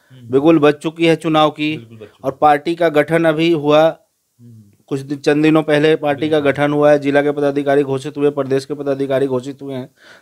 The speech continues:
Speaker 2: तो मैं उन सब नवनियुक्त पदाधिकारियों को भी धन्यवाद देते हुए मैं यही उनसे आग्रह करूंगा कि मोदी जी के हाथों को मजबूत करें।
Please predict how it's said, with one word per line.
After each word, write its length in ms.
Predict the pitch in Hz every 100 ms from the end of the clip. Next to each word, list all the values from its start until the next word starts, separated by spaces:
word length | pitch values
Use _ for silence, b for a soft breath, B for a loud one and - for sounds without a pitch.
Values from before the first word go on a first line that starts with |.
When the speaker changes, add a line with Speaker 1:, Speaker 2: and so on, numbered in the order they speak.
| -
Speaker 2:
तो 60 |
मैं 100 | 139
उन 140 | 156 160
सब 180 | 185 180
नवनियुक्त 440 | 170 170 170 170 170
पदाधिकारियों 680 | 160 151 147 151 151 151 160
को 120 | 165
भी 100 | 160
धन्यवाद 460 | 147 143 147 143
देते 300 | 143 147 156
हुए 160 | 156 156
मैं 120 | 156
यही 380 | 147 143 151 156 b b b -
उनसे 220 | 139 147
आग्रह 300 | 139 139 156
करूंगा 460 | 151 151 151 147 156
कि 120 | 156
मोदी 280 | 135 139 147
जी 140 | 151
के 80 | 147
हाथों 280 | 139 139 156
को 80 |
मजबूत 400 | 151 127 123 147
करें। 300 | 143 151 165